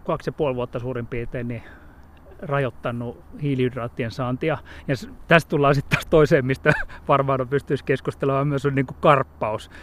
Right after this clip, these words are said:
Että mä en mielestäni karppaa, mä vaan niinku vähennän niitä hiilihydraattien syömistä, koska se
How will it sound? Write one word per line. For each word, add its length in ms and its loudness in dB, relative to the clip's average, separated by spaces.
Että 220 2
mä 140 4
en 80 2
mielestäni 440 2
karppaa, 460 2
mä 140 0
vaan 220 0
niinku 180 -2
vähennän 400 -2
niitä 180 -6
hiilihydraattien 640 -4
syömistä, 360 -8
koska 260 -10
se 200 -6